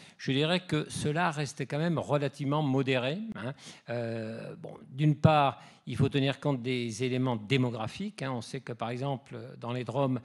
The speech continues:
on a plutôt des populations vieillissantes, voire des diminutions de la population, ce qui est, ce qui est le cas aux Antilles, compte tenu de l'exode des nombreux jeunes, euh, dans l'Hexagone. Donc, en fait, le, le, le principal levier, si on cherche à,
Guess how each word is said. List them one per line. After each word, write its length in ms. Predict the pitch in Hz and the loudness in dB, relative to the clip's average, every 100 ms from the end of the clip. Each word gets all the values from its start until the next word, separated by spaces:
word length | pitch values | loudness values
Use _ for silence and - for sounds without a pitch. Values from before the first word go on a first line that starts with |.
| - - - | -8 -18 -8
on 80 | 120 | -4
a 80 | 127 | -4
plutôt 240 | 147 143 | -2 0
des 100 | 147 | 0
populations 580 | 135 117 135 127 - 131 | 0 -2 -2 -2 -2 -2
vieillissantes, 760 | 107 113 160 156 - 156 185 - | -2 0 0 0 -2 0 0 -2
voire 300 | 127 165 151 | 4 6 6
des 120 | 143 | 4
diminutions 520 | 131 180 185 151 160 | 6 8 8 6 2
de 20 | |
la 80 | 147 | 2
population, 560 | 143 135 139 127 151 135 | 0 -2 -2 0 -2 -2
ce 100 | - | -4
qui 60 | |
est, 260 | 135 156 123 | -6 -6 -10
ce 160 | - - | -8 -8
qui 160 | - | -6
est 40 | 117 | -6
le 60 | |
cas 300 | - 139 131 - - - | 0 2 2 -2 -18 -12
aux 240 | 123 123 131 | -4 -2 0
Antilles, 380 | 131 - 156 135 | -2 -4 -8 -4
compte 220 | 127 113 | -6 -6
tenu 100 | 127 | -6
de 100 | 131 | -4
l'exode 600 | 120 127 98 147 139 120 | -4 -6 -4 -2 -2 -6
des 160 | 120 | -10
nombreux 400 | 123 131 113 131 | -8 -8 -6 -6
jeunes, 360 | 117 139 131 113 101 | -2 0 0 -2 -4
euh, 200 | 123 110 113 - - - | -4 -2 -4 -10 -6 6
dans 140 | 135 | 8
l'Hexagone. 720 | 131 113 127 147 208 226 123 - - - - | 8 6 8 10 10 10 6 -2 -14 -10 -2
Donc, 160 | 143 165 | 2 6
en 80 | |
fait, 180 | 180 208 | 6 4
le, 160 | 160 147 | 2 0
le, 160 | 147 | 0
le 160 | 151 151 | 0 4
principal 600 | - 196 185 180 - 165 | 6 6 4 0 2 4
levier, 360 | 156 143 202 214 | 4 2 2 0
si 160 | - | 0
on 140 | 139 139 | 0 0
cherche 460 | - 156 143 - | 0 0 0 0
à, 320 | 123 120 117 | 0 0 0